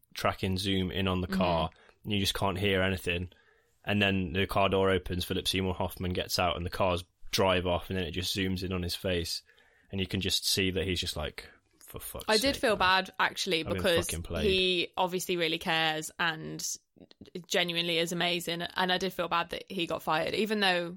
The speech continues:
Speaker 2: he fired our boy Ryan Gosling, you know, it is sad.
Speaker 1: Yeah, but, oh, and he, he,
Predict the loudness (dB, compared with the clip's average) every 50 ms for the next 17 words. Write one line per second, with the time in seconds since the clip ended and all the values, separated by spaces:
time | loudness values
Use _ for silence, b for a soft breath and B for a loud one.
0 | -12 _ -4 -4 -2 0 0 0 2 2 0 -2 -2 -2 -2 -4 -4 -4 -6 _
1 | _ -10 -6 -6 -4 -4 -6 -6 -6 -6 -8 -6 -6 -6 -6 -6 -6 -6 -6 -6
2 | -6 -6 -8 -10 -12 b b b b b b 2 4 4 4 4 2 0 -2 -2
3 | -2 -4 -6 -10 _ _ _ -2 2 4 4 4 4 2 0 -2 -4 _ _ 2
4 | 4 6 6 6 6 6 6 4 4 4 2 2 2 4 4 4 4 0 -2